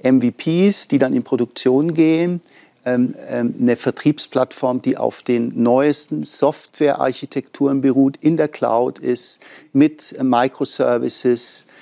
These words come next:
mit DevOps entwickelt. Und das wird dann, wird, ist, wird für uns die Blaupause für alle anderen Projekte, die wir in Zukunft machen. Und so machen wir das auch wieder iterativ und agil. Ich meine, wir hatten uns vorhin schon unterhalten, ich bin nicht der Freund dieses Begriffs Transformation.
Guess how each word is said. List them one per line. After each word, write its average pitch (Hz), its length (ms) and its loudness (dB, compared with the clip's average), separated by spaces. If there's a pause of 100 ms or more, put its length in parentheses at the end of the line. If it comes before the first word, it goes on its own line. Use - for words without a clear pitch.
(160)
mit 143 400 2
DevOps 139 460 -2
entwickelt. 131 840 -2 (200)
Und 120 160 -6
das 139 200 -2
wird 160 160 -2
dann, 143 260 -2
wird, 147 240 -4
ist, - 280 -10
wird 151 180 0
für 160 100 -2
uns 165 180 -2
die 147 120 -6
Blaupause 143 720 0
für - 140 -8
alle 147 180 0
anderen 214 240 0
Projekte, - 340 -6
die 117 60 -6
wir 123 80 -6
in 110 80 -6
Zukunft - 400 -10
machen. - 300 -12 (280)
Und 127 100 0
so 143 280 4
machen 139 300 -2
wir 143 60 0
das - 240 -4
auch 156 220 0
wieder 151 240 -2
iterativ 131 560 -4
und 131 120 -8
agil. 120 400 -10 (300)
Ich - 440 -18
meine, 123 140 0
wir 123 60 4
hatten 147 140 -2
uns 131 100 -2
vorhin 139 240 2
schon 151 120 -2
unterhalten, 139 420 0 (260)
ich - 100 -20
bin 175 200 4
nicht 170 220 0
der 143 120 4
Freund 143 420 -2
dieses 139 240 -6
Begriffs - 400 -4
Transformation. 135 1120 0